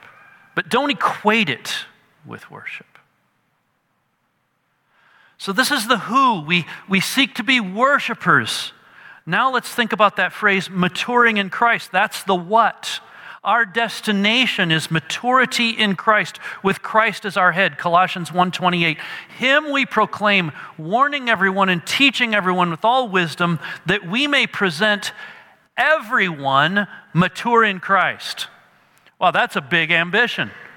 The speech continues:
That's why it's our focus. Everyone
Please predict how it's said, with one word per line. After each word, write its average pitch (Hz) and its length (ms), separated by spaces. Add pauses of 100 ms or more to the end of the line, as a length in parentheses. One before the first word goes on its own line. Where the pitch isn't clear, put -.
That's 185 180
why 185 180
it's 185 120
our 185 120
focus. 233 500 (800)
Everyone 180 1000